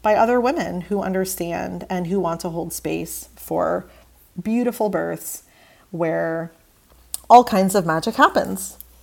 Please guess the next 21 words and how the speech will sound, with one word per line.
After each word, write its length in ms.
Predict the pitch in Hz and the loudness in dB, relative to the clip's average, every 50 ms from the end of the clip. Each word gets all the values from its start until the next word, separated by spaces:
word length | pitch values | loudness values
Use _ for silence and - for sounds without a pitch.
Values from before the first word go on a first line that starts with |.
| - - - - - - - - _ _ _ _ _ _ _ _ _ - _ _ _ _ _ _ - - - - - - - - - - - - - - - - - - - - - - - - - - - - - | -20 -20 -20 -20 -20 -20 -20 -20 _ _ _ _ _ _ _ _ _ -20 _ _ _ _ _ _ -20 -20 -20 -20 -20 -20 -20 -20 -20 -20 -20 -20 -20 -20 -20 -20 -20 -20 -20 -20 -20 -20 -20 -20 -20 -20 -20 2 10
Whew. 320 | 370 453 494 453 381 - - - - - - - - - - - - - | 12 12 12 12 12 12 10 2 -4 -6 -8 -8 -10 -10 -12 -12 -8 0
Wow, 220 | - 208 185 180 180 | 6 8 8 10 8
you 140 | 180 170 | 8 4
guys, 440 | - - 135 139 180 190 185 - - - - _ _ - | 2 2 2 4 2 2 0 -4 -10 -14 -20 _ _ 0
that 240 | - 202 196 190 175 | 4 8 8 8 8
was 120 | 190 180 | 6 4
a 80 | 185 185 | 2 4
lot. 380 | 170 165 156 147 143 160 - - - - - - - - - - - - - - - - - - - - _ - - _ _ - - - - - - - | 6 6 8 8 6 6 2 -2 -10 -20 -20 -20 -20 -20 -20 -20 -20 -20 -20 -20 -20 -20 -20 -20 -20 -20 _ -20 -20 _ _ -20 -20 -12 -10 -10 -4 2
You'll 140 | 208 220 208 | 2 4 6
have 240 | 214 220 220 220 - | 8 8 6 6 2
to 420 | - 214 208 196 185 180 175 180 | -2 0 4 6 6 6 4 2
sit 260 | 185 - - 214 190 | -2 -2 0 0 2
with 200 | - 175 160 - | 2 0 -2 -2
it 260 | 170 165 165 - - - _ _ - | -4 -4 -4 -6 -10 -18 _ _ -4
if 200 | 202 185 190 - | -4 -4 -2 -4
you 120 | 185 185 | -4 -6
feel 280 | 185 - 185 170 170 170 | -2 -2 0 2 2 2
led. 340 | 170 165 160 - 180 185 - - - - - - - - - - - - _ _ | 2 0 0 -2 -4 -8 -12 -16 -20 -20 -20 -20 -20 -20 -20 -20 -20 -20 _ _
Uh, 200 | 175 170 165 165 | 0 2 2 2
sit 300 | 165 - - 196 - - | 0 0 0 0 0 0
with 360 | - 175 170 175 - - - | 0 0 0 0 -4 -8 -16